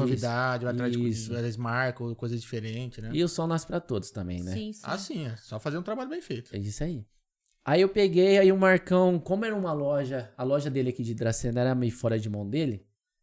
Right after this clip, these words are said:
Speaker 1: porque ele tem, ó, ele tem uma rede, é, a NutriPoint,
Speaker 2: Ah, entendi.
Speaker 1: que é em Lucélia, Oswaldo Cruz, Prudente,
Speaker 3: Prudente.
Speaker 1: Venceslau,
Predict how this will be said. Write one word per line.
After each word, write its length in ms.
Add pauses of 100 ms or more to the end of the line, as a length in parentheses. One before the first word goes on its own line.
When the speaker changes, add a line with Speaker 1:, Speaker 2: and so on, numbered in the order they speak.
(160)
Speaker 1:
porque 160
ele 140
tem, 320
ó, 100
ele 220
tem 140
uma 100
rede, 580
é, 220
a 80
NutriPoint, 560
Speaker 2:
Ah, 180
entendi. 360
Speaker 1:
que 100
é 140
em 640
Lucélia, 600
Oswaldo 300
Cruz, 340
Prudente, 540
Speaker 3:
Prudente. 60
Speaker 1:
Venceslau, 1000